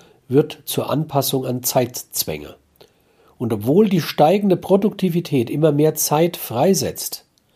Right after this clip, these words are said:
muss der Einzelne immer schneller agieren,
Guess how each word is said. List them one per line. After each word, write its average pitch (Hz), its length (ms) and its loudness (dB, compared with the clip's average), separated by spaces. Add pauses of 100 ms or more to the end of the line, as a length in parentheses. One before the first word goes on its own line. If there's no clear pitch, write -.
(360)
muss 139 160 0
der 127 140 4
Einzelne 202 640 4 (340)
immer 196 300 6
schneller 175 420 4
agieren, 135 680 0